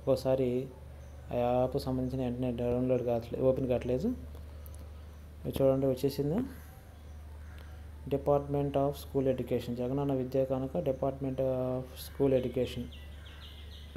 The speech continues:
ఆ, సీఎం గారి బొమ్మ, మన విద్యాశాఖ మంత్రి గారి, ఆ, ఫోటోలు రెండు కనిపిస్తున్నాయి. Department of School Education, ఒక బాయ్ బొమ్మ, కార్టూన్ బొమ్మలు, గాలి బొమ్మలు చూపిస్తున్నారు. You log in,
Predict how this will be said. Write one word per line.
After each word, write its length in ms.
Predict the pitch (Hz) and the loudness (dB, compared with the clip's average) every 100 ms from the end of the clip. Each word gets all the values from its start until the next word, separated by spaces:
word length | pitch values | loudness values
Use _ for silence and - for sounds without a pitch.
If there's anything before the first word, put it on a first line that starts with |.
| - 143 | -10 -6
ఆ, 640 | 135 131 131 127 123 120 117 - - - - | -2 -2 0 0 -2 -4 -8 -12 -14 -12 0
సీఎం 340 | 135 135 135 | 4 4 6
గారి 140 | 127 | 6
బొమ్మ, 340 | 127 127 139 180 | 6 2 2 0
మన 200 | 160 131 | 0 0
విద్యాశాఖ 500 | 123 131 127 123 127 | 0 0 2 0 -2
మంత్రి 340 | 123 123 123 | -2 -2 -2
గారి, 360 | 120 120 120 120 | 0 0 0 -2
ఆ, 920 | 120 120 120 120 120 120 120 120 120 - | -4 -6 -4 -4 -4 -4 -4 -6 -8 -10
ఫోటోలు 320 | - 127 127 127 123 127 - - - - | 0 2 2 0 -2 -4 -12 -18 -18 -8
రెండు 180 | 127 127 | -4 -2
కనిపిస్తున్నాయి. 640 | 127 123 123 - 156 143 | 0 0 -2 -4 0 0
Department 400 | 135 131 131 127 | 2 0 -2 -2
of 80 | 127 - | -2 -2
School 280 | - 127 123 | -4 -2 -2
Education, 460 | 123 131 127 160 180 - - - - | -2 -2 -2 -4 -8 -8 -16 -14 -10
ఒక 200 | - 123 | -4 -2
బాయ్ 360 | 123 127 127 127 | 2 6 6 6
బొమ్మ, 420 | 127 135 185 185 - - - - - - - | 4 2 -2 -6 -10 -18 -20 -20 -20 -20 -6
కార్టూన్ 380 | 131 127 131 127 | -4 0 0 0
బొమ్మలు, 400 | 123 127 127 127 | 0 0 -2 0
గాలి 200 | 123 120 | 2 0
బొమ్మలు 360 | 120 120 120 135 | 0 -4 -2 -4
చూపిస్తున్నారు. 540 | 127 120 120 131 151 | -4 -4 -4 -4 -2
You 200 | 165 131 | -2 -2
log 380 | 120 120 123 143 | 0 0 4 4
in, 100 | 220 | 2